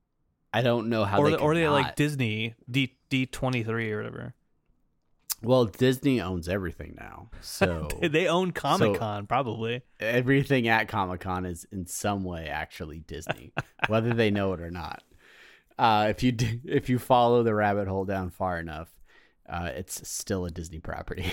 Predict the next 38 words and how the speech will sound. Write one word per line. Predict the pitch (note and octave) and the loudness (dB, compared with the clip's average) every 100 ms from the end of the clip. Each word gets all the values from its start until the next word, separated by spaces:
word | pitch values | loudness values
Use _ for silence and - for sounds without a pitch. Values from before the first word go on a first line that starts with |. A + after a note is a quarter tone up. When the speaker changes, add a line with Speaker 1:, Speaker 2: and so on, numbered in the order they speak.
| - - - _ | -6 -12 -20 _
Speaker 1:
<laughs> | _ _ - - - | _ _ -20 -8 -2
Speaker 2:
I'm | C#3 | 4
late. | A#2 | 6
Speaker 1:
Um, | B2 B2 A#2+ A#2 | 6 6 4 4
Speaker 2:
I'm | C3 D3+ | 2 4
late | G#3 G3+ - _ - | 2 0 -4 _ -2
for | D3+ | 0
a | |
very | D3+ F#3+ | 2 2
important | E3+ E3 F#3+ D#3 C#3 | 0 0 0 -2 -4
date. | G#3+ D#3+ _ _ _ - | -4 -4 _ _ _ -6
No | C#3+ - _ | -6 -6 _
time | F3+ F3+ | -6 -2
to | D#3+ | 6
say | |
Speaker 1:
I, | C#3 | 6
I | |
Speaker 2:
happy | D#3 | 8
Speaker 1:
mentioned, | D#3 E3+ G3+ | 8 8 4
Speaker 2:
birthday. | D3 | 4
Speaker 1:
I | C3+ | 6
mentioned | D3 D#3 C3 | 6 4 4
this | A#2+ A2+ - | 6 4 -2
while | A2 A2 A2 | 4 6 6
we | A2 | 4
were | G#2 G2 | 2 0
not | G2 B2 F#2 | 2 2 2
recording, | F2+ F#2+ F2+ E2+ E2+ E2+ _ _ _ - | -4 -4 -4 -4 -6 -8 _ _ _ 0
but | G#2 G#2 | 2 2
nothing | A2+ B2 C#3+ D#3+ C#3+ B2 A2 - | 4 2 4 4 6 4 0 -4
simultaneously | - A#2 A#2 A2+ A2+ G#2+ - G#2+ | 2 4 4 2 2 0 0 0
makes | G2+ G2 - | 0 -2 -2
me | G2 | -4
miss | F2+ F2+ G2 G2+ - - - _ G#2+ | -4 -4 -2 -2 -4 -10 -12 _ -6
being | G#2+ G#2+ | -2 0
in | G#2+ | -2
San | G2+ G#2+ | -2 -2
Diego | G2+ G#2+ G#2 A2 A2 A2 A2 | 0 -2 0 0 2 2 0